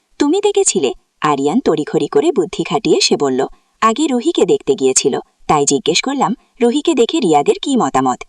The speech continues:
তখন টিনা বলল, "হ্যাঁ তাই তো, কি বলেছে রিয়াদ ভাইয়া, পছন্দ করেছে?" টুসি হাসছিল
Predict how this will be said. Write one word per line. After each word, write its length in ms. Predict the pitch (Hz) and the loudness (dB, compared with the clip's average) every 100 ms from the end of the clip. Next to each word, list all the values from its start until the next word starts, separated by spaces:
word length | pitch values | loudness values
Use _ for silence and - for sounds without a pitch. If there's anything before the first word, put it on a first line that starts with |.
| _ _ - | _ _ -2
তখন 240 | 143 - 165 | -2 -2 -2
টিনা 260 | 156 135 135 | 0 0 0
বলল, 220 | 135 135 - _ _ - | 0 -2 -4 _ _ -2
"হ্যাঁ 200 | 311 220 | -2 0
তাই 160 | 170 147 - | 0 -2 0
তো, 80 | 381 _ - | -2 _ -4
কি 100 | 370 359 | 0 2
বলেছে 300 | 262 165 - | 2 0 0
রিয়াদ 240 | 170 147 139 | 0 0 0
ভাইয়া, 300 | - 147 196 - - | -2 0 0 -4 -4
পছন্দ 340 | 147 - 143 165 | -4 -2 -4 -2
করেছে?" 360 | 339 415 - - - _ _ - | 0 0 0 -4 -10 _ _ -2
টুসি 260 | 175 - 269 | 0 0 -2
হাসছিল 460 | - 254 - 180 | -2 -2 0 0